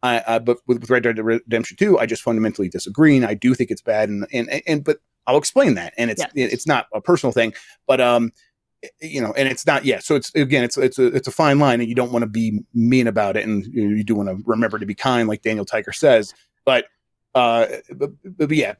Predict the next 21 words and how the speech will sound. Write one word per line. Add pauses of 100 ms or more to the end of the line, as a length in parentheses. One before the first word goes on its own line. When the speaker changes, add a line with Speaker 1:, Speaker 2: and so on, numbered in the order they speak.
Speaker 1:
pick
those
battles
and
make
sure
that
you,
what,
what
you're
saying,
you're
not
just,
like,
knocking
another
game, (160)
Speaker 2:
Right.
Speaker 1:
um,